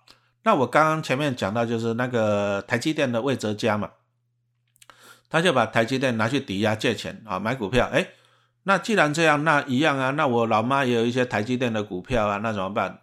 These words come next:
一样啊，我就一样画葫芦。哦，因为我们有时候我们看到一些人家，然后成功人士，哦，我相信魏哲家是有钱人，也是成功人士。那有钱人跟成功人士这么做，那我们是觉得怎样？哎，效法一下，哦，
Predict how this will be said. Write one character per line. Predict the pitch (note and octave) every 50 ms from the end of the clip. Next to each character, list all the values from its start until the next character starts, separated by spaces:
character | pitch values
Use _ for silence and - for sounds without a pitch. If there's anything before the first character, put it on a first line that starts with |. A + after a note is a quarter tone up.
| _ _
一 | A#2+ C3
样 | F3 E3+ D3+
啊， | C#3 C#3 C#3 - A2
我 | A2 A2+
就 | D3+ E3 D#3+ D#3
一 | - D3 D3 D3 D3
样 | D3+ C3 B2 A2+ G#2
画 | - C3+ A2 F#2+
葫 | - - F#2 F#2 G2+ F#2+
芦。 | F#2+ F2+ - - _ _ _ - - - - _
哦， | _ A2 F#2+ F#2 -
因 | - F#3
为 | G#3 F3+
我 | A#2+ A#2 G#2+
们 | A2 A#2+ B2 B2+
有 | G2 G#2
时 | G2 - G3+
候 | G3
我 | F#2+
们 | F#2+ G2 G2 -
看 | - - D3 C#3
到 | C#3 C3 B2+
一 | B2
些 | B2 C3 B2+ A#2
人 | G2+ F#2+ G2+ G#2
家， | G#2 A#2 A2 A2 G#2+
然 | G#2 G2+
后 | A2 - -
成 | - A#2+ B2+
功 | C#3 C#3+ C#3 C3+ A#2+
人 | G#2 G#2 G#2+
士， | G#2+ - A#2 G#2+ - - - - - _ _
哦， | G#2+ G#2
我 | A2
相 | G#2 D3 C#3+ D#3
信 | D#3 -
魏 | D#3 D3 A#2+
哲 | B2 A#2 A#2
家 | B2+ B2 A#2+
是 | B2 B2+ A2
有 | G#2 F#2+ F#2+
钱 | - - G2+ G#2
人， | G#2+ F#2+
也 | F2+
是 | F2 - A2+
成 | - A2+ G#2+
功 | A2+ B2 B2 A#2+
人 | G2+ F#2 G2 G#2
士。 | - - G2 - _ _ - - - _ _ -
那 | G#3 A3 F#3+ -
有 | - C3 B2
钱 | B2 - C#3 C#3+
人 | C#3+ C#3 D3
跟 | D#3 D#3
成 | - - B2+ B2+
功 | C#3+ C#3 C3+ A#2+
人 | A2
士 | G#2+ B2+ A2+
这 | G#2+ C3
么 | A#2+ A2 G#2 G2+
做， | - - - A#2 - - - _ _ _ _ _ _ _ _ _
那 | E3+ F3+
我 | - A2+ G#2
们 | G#2 G#2 G#2 G#2+
是 | - C3
觉 | - - - F#2+
得 | F2+ G2 G2
怎 | F#2+ F#2+
样？ | F#2 -
哎， | C#3 F3 F3+ - _ _ _
效 | - - - - F#3 D#3+ C#3 B2 A2+
法 | G#2 - - G2 E2+ E2 D#2+ D#2 C#2+ -
一 | F2+ F2+ F#2+ F#2+
下， | - - - - A#2+ G2+ - - -
哦， | A2+ G#2+ G#2 -